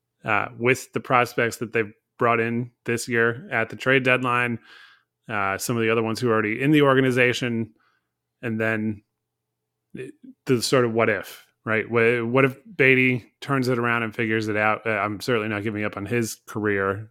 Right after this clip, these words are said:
despite how sort of rocky it's gone this year. Um, but, but what if Mauricio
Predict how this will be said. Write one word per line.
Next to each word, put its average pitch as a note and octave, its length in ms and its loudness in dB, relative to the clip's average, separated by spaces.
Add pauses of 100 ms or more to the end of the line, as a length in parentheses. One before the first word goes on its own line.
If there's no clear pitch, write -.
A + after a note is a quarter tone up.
despite G#2 420 -2
how F#2 280 -2 (460)
sort - 220 -8
of F#2 120 -10
rocky G2 360 0
it's G2 140 -6
gone G2+ 340 -6 (720)
this A2 240 -2
year. G2 300 2 (580)
Um, G2 560 2 (2750)
but, D3 220 -4
but C#3 100 0
what D3 200 6
if C#3 80 6
Mauricio C#3+ 680 6